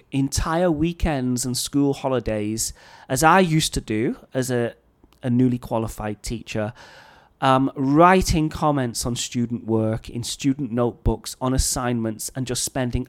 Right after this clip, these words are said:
hours and hours and hours, um, scribbling comments with red pen or green pen or purple pen, whatever it is you use. I would suggest that that is a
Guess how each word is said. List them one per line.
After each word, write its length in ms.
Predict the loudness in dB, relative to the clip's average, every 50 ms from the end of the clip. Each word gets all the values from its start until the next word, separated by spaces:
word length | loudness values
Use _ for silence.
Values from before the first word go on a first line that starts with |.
| _ -6 -2
hours 340 | 0 2 4 4 4 2
and 100 | 0 0
hours 300 | 0 0 0 0 0 -2
and 80 | -2 -2
hours, 400 | -2 -2 0 0 0 -2 -4 -6 -10 -16 -20 -20 -20 -20 -20 -10 -4
um, 260 | 0 0 2 2 0
scribbling 640 | 0 0 -2 -2 2 4 6 6 6 6 4 4 2 0
comments 520 | 0 -2 0 0 0 0 -2 -4 -4 -4
with 140 | -4 -2 -2
red 300 | 0 0 0 0 2 4
pen 260 | 4 4 4 2 0
or 120 | -2 -2 -2
green 360 | -2 0 0 2 2 2 2
pen 360 | 2 2 2 0 -2 -2 -4
or 120 | -4 -6 -6
purple 400 | -2 0 0 0 0 0 -2 -2
pen, 340 | 0 -2 -2 -2 -4 -4
whatever 340 | -6 -6 -6 -6 -4 -2 -4
it 100 | -2 -2
is 180 | -4 -4 -4 -4
you 100 | -4 -4
use. 500 | -2 0 0 0 0 0 -2 -4 -6 -10 -16 -20 -20 -20 -20 -20 -20 -20 _ -20 -20 -20 _ _ _
I 200 | 2 4 6 6
would 180 | 8 6 6 4
suggest 720 | 2 -4 -4 -4 0 2 4 4 4 4 2 0 -2 -4
that 120 | -6 -4 -4
that 180 | -4 -4 -4 -4
is 160 | -4 -4 -2
a 180 | -2 -4 -4